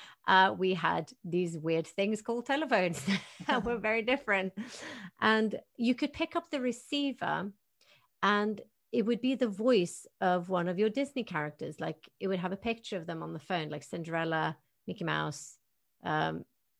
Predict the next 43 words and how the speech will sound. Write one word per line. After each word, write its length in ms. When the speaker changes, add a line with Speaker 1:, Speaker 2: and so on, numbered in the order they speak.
Speaker 1:
you 100
know, 140
Peter 260
and 100
the 40
Dragon, 520
whatever. 460
Um, 420
and 420
I 200
went 240
to 100
pick 220
up 120
the 120
receiver 400
of 100
Cinderella. 500
And 140
first 240
of 60
all, 120
you 140
know, 120
I'm 240
a 40
Norwegian 480
child. 300
So 80
even 260
though 140
I 100
understood 500
some 280
English, 380
seeing 200
my 80
mother's 340
American, 680
I 80
was 160
still 220
Norwegian. 600